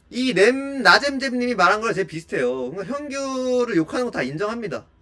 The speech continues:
예, 다 인정하는데 소희, 규현 욕하는 거 인정합니다. 근데 인스타 가서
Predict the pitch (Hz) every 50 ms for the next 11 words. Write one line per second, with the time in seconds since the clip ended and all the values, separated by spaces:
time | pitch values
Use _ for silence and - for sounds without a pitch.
0 | _ _ _ - - 117 120 117 113 110 107 104 104 - - _ _ _ _ _
1 | _ 147 147 131 131 139 185 190 196 214 220 208 185 180 202 208 185 147 120 107
2 | 160 147 _ _ _ _ - - - - 202 208 208 208 208 214 214 214 214 220
3 | - - _ - _ _ _ - 160 170 185 190 208 214 214 214 220 226 - -
4 | _ - _ _ _ - 147 170 170 - - - 214 202 202 190 190 185 196 202
5 | 214 220 220 220 - _ - - - _ _ - 131 147 170 185 185 208 202 190
6 | 185 170 156 139 127 123 - - _ - _ _ _ _ - - 165 175 185 202
7 | 208 196 160 131 - - _ - _ _ _ _ - 156 175 214 226 - - 269
8 | 254 240 226 226 226 - 202 190 190 196 190 165 139 117 110 104 107